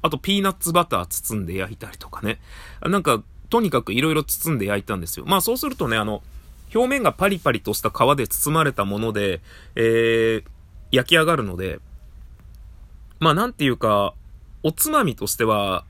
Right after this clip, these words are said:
ありなのかな、みたいな。まあ、その、ピーナッツバター包んで、餃子つ-、餃子じゃないや。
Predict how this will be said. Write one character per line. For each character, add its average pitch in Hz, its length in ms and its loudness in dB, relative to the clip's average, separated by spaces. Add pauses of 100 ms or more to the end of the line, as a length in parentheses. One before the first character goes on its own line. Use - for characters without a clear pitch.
あ 135 120 6
り 120 100 -2
な 95 140 -4
の 85 80 -10
か 101 100 -6
な、 147 160 2
み 113 120 -4
た 87 120 -6
い 80 60 -10
な。 71 160 -10
ま 147 120 0
あ、 143 40 0
そ 160 100 -2
の、 156 140 -2 (340)
ピ 202 100 -2
ー - 40 2
ナ 226 80 2
ッ - 20 -12
ツ 226 100 -6
バ 233 120 0
タ 185 140 2
ー 135 40 0
包 - 340 -4
ん 151 160 -2
で、 135 360 2
餃 147 220 2
子 160 100 2
つ-、 - 340 -10
餃 135 220 2
子 135 80 4
じ 127 140 -2
ゃ - 20 -2
な 117 120 -4
い 92 60 -6
や。 - 120 -14